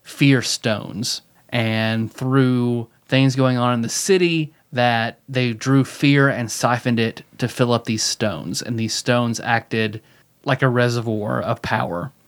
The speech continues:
And then that this tree also bore fruit, that something was inside of it. And they could use that, she wasn't sure, as a gate or if there was something inside of it. But there's something in it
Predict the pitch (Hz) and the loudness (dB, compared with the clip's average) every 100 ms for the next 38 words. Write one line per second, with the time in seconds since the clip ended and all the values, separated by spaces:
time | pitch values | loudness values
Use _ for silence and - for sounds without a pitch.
0 | _ - 123 117 107 117 117 110 107 123 | _ -8 -2 -2 0 0 0 -2 0 0
1 | 120 123 113 - - - 143 131 123 120 | 2 -2 -4 -6 -4 -2 0 0 0 0
2 | 131 143 139 127 117 120 113 - - 220 | 0 2 2 0 0 -6 -6 -8 -2 2
3 | 196 147 - - _ _ - 123 127 120 | 2 2 -6 -18 _ _ -10 0 2 2
4 | 117 120 - - _ - - 147 143 143 | 0 -4 -12 -18 _ -16 0 4 4 4
5 | 139 135 127 120 117 110 - 113 98 104 | 4 4 4 0 -2 -4 -6 -8 -8 -12
6 | - _ _ - 117 113 110 120 113 127 | -14 _ _ -8 -4 -4 -4 -6 -2 0
7 | 127 113 120 120 117 113 - _ _ - | 0 0 0 2 2 -2 -12 _ _ -8
8 | - 139 131 123 117 - 135 117 113 113 | -2 2 2 0 -4 0 2 4 0 -2
9 | 107 110 135 156 170 - 123 120 113 - | -4 0 2 2 0 -2 0 0 -2 -4
10 | 117 110 - 127 131 135 131 123 123 107 | -4 -4 -4 0 0 2 2 4 2 0
11 | 113 107 - 107 80 69 69 - 120 117 | -4 -6 -4 -4 -6 -10 -12 -10 -6 -4
12 | - 139 135 139 127 - 131 127 120 | 2 2 4 2 0 0 0 0 -2